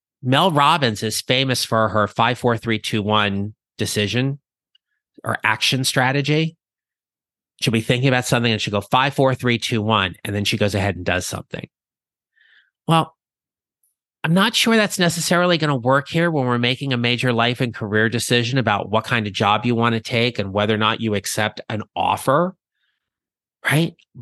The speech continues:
But nevertheless, I believe it is fair for us to admit that we have all spent a lot of time in the drama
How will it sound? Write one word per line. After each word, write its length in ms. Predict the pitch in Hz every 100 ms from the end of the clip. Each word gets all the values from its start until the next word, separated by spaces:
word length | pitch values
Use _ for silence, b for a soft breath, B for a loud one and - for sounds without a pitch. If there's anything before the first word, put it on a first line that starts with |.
| -
But 160 | 160
nevertheless, 1040 | 143 156 170 175 147 139 127 - - - - _ _ _ _ _ _ _ _ _
I 240 | 127 131 131
believe 480 | 117 131 143 151 165
it 100 | 165
is 160 | 156
fair 260 | - 147 147
for 220 | - 139
us 180 | 135 -
to 160 | 139
admit 360 | 123 120 123 -
that 80 | 110
we 120 | 113
have 140 | 117 - -
all 440 | 127 135 147 147
spent 560 | - - 135 120 110 - -
a 100 | 117
lot 320 | 107 117 127
of 60 | 135
time 280 | - 127 113
in 120 | 104
the 60 | 98
drama 580 | 101 98 110 143 165